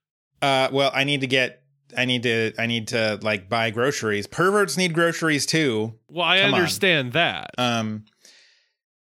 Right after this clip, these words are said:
Speaker 1: so yeah, but no, now, now I know him from What We Do in the Shadows. Um, and, uh, yeah, I, I agree. Like, looking at this compared to,
Speaker 2: <laughs>
Speaker 1: I mean, What We Do in the Shadows, first of all, fucking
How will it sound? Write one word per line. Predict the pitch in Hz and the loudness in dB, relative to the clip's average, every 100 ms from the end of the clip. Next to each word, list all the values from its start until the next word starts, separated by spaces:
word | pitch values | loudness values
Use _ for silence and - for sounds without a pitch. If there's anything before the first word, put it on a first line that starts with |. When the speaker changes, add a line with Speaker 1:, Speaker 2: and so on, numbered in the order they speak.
| - | -12
Speaker 1:
so | - - - - 196 196 190 185 185 185 - | -8 -6 -4 0 2 2 2 2 0 -2 -6
yeah, | 156 147 127 107 101 - | -4 2 2 2 -2 -4
but | 139 165 | -2 0
no, | 196 175 | 0 2
now, | 175 196 202 | 2 2 2
now | 165 160 | 2 2
I | 175 | 2
know | 165 147 139 | 2 2 2
him | 135 | 0
from | 127 131 123 120 | 0 0 0 0
What | 120 113 | 0 0
We | 117 | 0
Do | 117 | 0
in | 113 | -2
the | |
Shadows. | 107 110 107 104 104 101 - - | -2 0 2 0 -2 -4 -10 -6
Um, | 107 107 104 101 101 107 107 _ - | -2 0 0 -2 -4 -8 -12 _ -6
and, | 117 113 113 110 110 107 | 0 2 2 0 -4 -2
uh, | 110 110 110 | 0 0 0
yeah, | 135 123 - | 2 0 2
I, | 135 160 151 | 0 0 2
I | 156 | 4
agree. | 156 143 135 131 113 107 | 4 2 0 0 0 0
Like, | 120 120 | 0 2
looking | 135 175 196 190 | 2 2 2 2
at | 156 113 | 2 2
this | 127 381 - | 2 2 0
compared | - 370 135 135 | 0 2 2 2
to, | 143 139 131 131 127 _ _ _ _ | 0 2 2 0 -2 _ _ _ _
Speaker 2:
<laughs> | _ _ _ _ - | _ _ _ _ -2
Speaker 1:
I | 156 | 2
mean, | 160 151 | 2 2
What | 175 185 | 2 2
We | |
Do | 147 147 | 2 2
in | 131 | 2
the | 117 | -2
Shadows, | - 127 113 98 95 | 2 2 2 -2 -4
first | - 117 - | -4 -4 -4
of | 101 | -2
all, | 98 95 - | -2 -2 -4
fucking | - 131 - 113 104 98 | -2 -2 0 -2 -4 -8